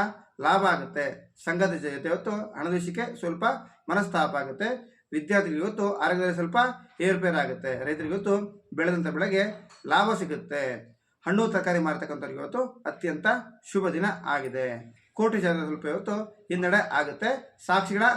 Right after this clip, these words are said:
ಕೊರತೆನೂ ಸಹ ಆಗುತ್ತೆ. ಶುಭ ಸಂಖ್ಯೆ ಬಂದು ಒಂಬತ್ತು, ಅಶುಭ ಸಂಖ್ಯೆ ಬಂದು ನಾಲ್ಕು. ಧನುಸು ರಾಶಿ, ಧನುಸು ರಾಶಿಗೆ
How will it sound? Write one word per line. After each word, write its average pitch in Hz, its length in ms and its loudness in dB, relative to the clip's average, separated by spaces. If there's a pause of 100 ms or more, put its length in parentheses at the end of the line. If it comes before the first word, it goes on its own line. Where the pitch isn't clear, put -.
(120)
ಕೊರತೆನೂ 175 320 0
ಸಹ 180 480 -2
ಆಗುತ್ತೆ. 139 400 -2 (440)
ಶುಭ 196 220 2
ಸಂಖ್ಯೆ 175 300 -2
ಬಂದು 135 220 -8
ಒಂಬತ್ತು, 190 760 -2
ಅಶುಭ 180 200 -2
ಸಂಖ್ಯೆ 170 260 -4
ಬಂದು 170 540 -8
ನಾಲ್ಕು. - 500 -2 (680)
ಧನುಸು 254 320 2
ರಾಶಿ, - 560 -2
ಧನುಸು 175 300 2
ರಾಶಿಗೆ 175 380 2